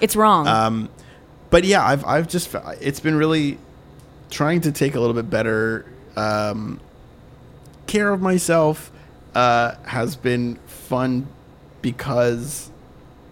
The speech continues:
Speaker 2: the, I, I, like, the restrictions I, I would put on myself before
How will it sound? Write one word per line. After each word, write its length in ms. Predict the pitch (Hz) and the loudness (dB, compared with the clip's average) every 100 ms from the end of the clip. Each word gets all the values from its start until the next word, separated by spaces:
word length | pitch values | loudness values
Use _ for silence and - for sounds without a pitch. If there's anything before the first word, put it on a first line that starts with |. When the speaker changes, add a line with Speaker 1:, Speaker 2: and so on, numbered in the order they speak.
| - - - - - - - - - | -20 -20 -20 -20 -20 -20 -20 -20 -2
Speaker 2:
the, 200 | 139 139 - | 0 0 0
I, 100 | 127 | 0
I, 100 | 139 | 0
like, 140 | 143 | 0
the 100 | 147 | 2
restrictions 520 | 127 - 156 147 156 | 0 0 0 0 0
I, 220 | 143 127 - | 0 0 -2
I 100 | 104 | -4
would 140 | 110 | -6
put 120 | - 120 | -4 -4
on 60 | |
myself 340 | 117 113 113 - | -2 -2 -4 -6
before 500 | 117 - 113 123 | -12 -6 -2 -2